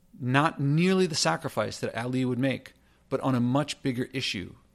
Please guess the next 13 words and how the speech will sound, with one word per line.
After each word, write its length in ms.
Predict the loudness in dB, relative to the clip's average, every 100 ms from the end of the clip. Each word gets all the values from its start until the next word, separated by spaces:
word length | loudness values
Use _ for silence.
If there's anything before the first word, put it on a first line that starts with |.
| _ _ _ _ _
As 80 | -12
big 160 | -4 -2
as 100 | 0
Vietnam 300 | 0 0 2
was, 380 | 2 2 -2 -10 _ _ -10
I 40 |
believe 440 | -2 0 0 -4 -16 _ _ _ _ _ _ _
the 80 | -16
global 600 | -6 -2 0 0 -2 -6 _ _ _ _
environment, 520 | -10 -4 0 0 -4 -10
the 80 |
climate, 520 | -10 -4 -2 -2 -4 -12 _ _ _ _ -12
deforestation, 840 | -6 -6 -4 -4 -4 -4 -8